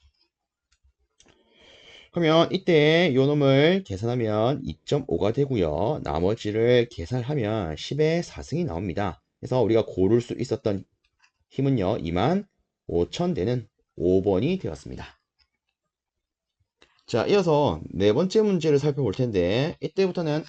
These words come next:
회로 이론 문제가 나왔습니다. 자, 그래서 한번 보면 네 번째로 전원 전압이 오십 볼트가 주어졌고요. 이것을 인가한 회로의 전류를 측정하기 위해서 전류기를 시설하니까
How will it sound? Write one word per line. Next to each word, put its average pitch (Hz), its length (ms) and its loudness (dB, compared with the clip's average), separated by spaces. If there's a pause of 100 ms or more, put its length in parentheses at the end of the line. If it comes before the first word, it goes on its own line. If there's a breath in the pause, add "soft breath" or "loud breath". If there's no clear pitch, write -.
(100)
회로 233 400 -2
이론 123 260 -2
문제가 87 400 -4
나왔습니다. 87 800 -8
자, 80 440 -4
그래서 101 180 -6
한번 101 220 -4
보면 123 460 -2 (220 loud breath)
네 117 120 2
번째로 160 760 4 (840)
전원 104 320 0
전압이 110 420 -2 (1500)
오십 113 400 0
볼트가 185 260 2
주어졌고요. 90 560 -2 (420 soft breath)
이것을 151 800 2
인가한 160 560 -2
회로의 143 300 -2
전류를 117 320 -4
측정하기 135 360 -6
위해서 98 440 -4
전류기를 107 420 -4
시설하니까 90 840 -6